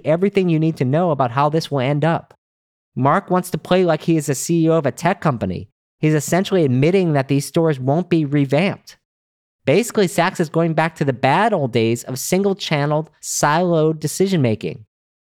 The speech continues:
Listeners might say, "Rick, why are you covering this again?" Well, this trend is not going away. In fact, if anything, this disease will spread internationally into the U K and Europe as well, based on what I'm reading. Worse,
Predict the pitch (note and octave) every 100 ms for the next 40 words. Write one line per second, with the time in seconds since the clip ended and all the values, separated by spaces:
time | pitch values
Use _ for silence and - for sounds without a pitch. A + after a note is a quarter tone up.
0 | _ D3 G#3+ C#4 A#3+ F#3 F3+ F3+ F#3+ F#3
1 | E3+ _ _ - D#3+ A#3+ - B2 E3 C4
2 | B3+ - G3 A3+ D#3 A#2 A#2+ A#2+ G#2+ F#2
3 | G#2 _ _ _ - F3+ G3+ F#3 A3+ -
4 | B3 C4+ G#3+ B2+ C#3+ D#3 - E3 D#3+ C3
5 | D#3 D3+ D2+ - _ - D3 D3 F3 -
6 | E3 - D#3+ B3 E3 C3+ C#3 G3 - D3+
7 | E3+ F3+ E3 - F3+ F3+ E3 E3 F3 C#3
8 | E3+ G#3+ F#3 D#3 C#3 D3 D3 C#3+ E3 -
9 | F#3 F3+ C#3 C3 E3+ F3+ C#3 B2+ D#3+ F#3
10 | C3+ C#3+ D3+ C#3+ C#3+ D3+ D#3 D3 D#3 F#3+
11 | B2+ - _ _ _ _ _ _ C#3 F#3+
12 | G#3 G3 -